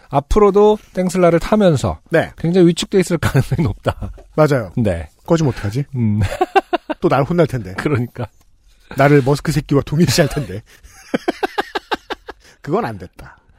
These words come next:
Speaker 2: 김효은 씨 고마워요. 자, 어, 오늘의 마지막 이야기는 주요 탈락자 오선미 씨의 이야기인데요.
Speaker 1: 네.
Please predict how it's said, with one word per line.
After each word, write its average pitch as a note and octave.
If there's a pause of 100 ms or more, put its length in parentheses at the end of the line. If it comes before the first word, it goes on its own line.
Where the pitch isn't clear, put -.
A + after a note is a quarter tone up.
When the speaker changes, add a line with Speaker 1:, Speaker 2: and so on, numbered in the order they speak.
(560)
Speaker 2:
김효은 B3
씨 G3+
고마워요. B2 (760)
자, A2+ (640)
어, E3
오늘의 A#3+
마지막 G#3
이야기는 G3+
주요 A3+
탈락자 A#3
오선미 G3+
씨의 D#3+
이야기인데요. A2
Speaker 1:
네. B2+